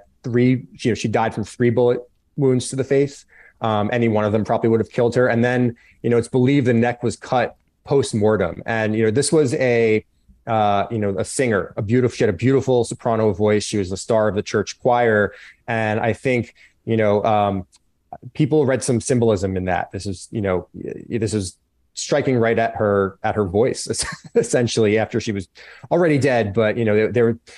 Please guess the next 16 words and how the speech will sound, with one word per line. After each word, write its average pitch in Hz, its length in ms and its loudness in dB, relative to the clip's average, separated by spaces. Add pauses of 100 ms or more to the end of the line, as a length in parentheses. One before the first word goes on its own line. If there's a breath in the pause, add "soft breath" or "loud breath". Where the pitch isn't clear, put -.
(160 loud breath)
you 151 120 2
could 151 180 2
read 185 140 4
that 143 200 2
as 110 80 -2
a 113 60 0
symbolic 113 640 0
sort 107 220 -2
of 95 200 0 (440)
act 120 260 -4
of 104 140 0
violence, 95 500 -2
you 101 80 -4
know, 101 80 -4
cutting 104 340 -2
at, 95 200 -4